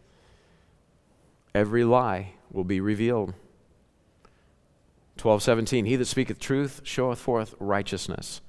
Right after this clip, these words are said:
but a false witness deceit." What's coming out of our mouth? Is it truth? Or is it convenient lies? Continues verse eighteen,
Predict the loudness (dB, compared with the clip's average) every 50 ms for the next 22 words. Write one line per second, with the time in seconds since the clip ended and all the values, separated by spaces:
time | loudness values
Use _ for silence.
0 | -20 -20 -20 _ _ _ -6 -6 -6 2 2 2 2 2 -2 -6 -4 -2 -4 -2
1 | -2 -6 -8 -8 -10 -12 -10 -8 -8 -8 -6 -4 -4 -4 -4 -6 -8 -14 -20 -20
2 | _ _ -20 -18 -6 -6 -4 -4 -4 -4 -4 -2 -2 -2 -2 -2 -4 -4 -6 -6
3 | -6 -6 -4 -4 -6 -6 -8 -10 -12 -18 -20 -20 -20 _ _ -10 -8 -8 -8 -8
4 | -2 0 0 0 0 -2 -12 -20 -20 -20 -20 _ -20 -20 -20 _ _ _ _ _
5 | _ _ _ _ _ _ _ _ _ _ _ _ _ _ _ _ _ _ _ _
6 | _ _ _ _ _ _ _ _ -4 -2 0 0 0 -2 -4 -4 -4 -2 0 0
7 | 0 0 0 -2 0 0 0 0 0 -2 -4 -6 -10 -12 -16 -16 -20 -20 _ _
8 | _ _ _ _ _ _ _ _ _ _ _ _ _ _ -20 _ _ _ _ _
9 | _ _ _ _ _ _ _ _ _ _ -6 -4 0 2 2 4 4 2 2 0
10 | 0 2 2 0 2 2 0 0 0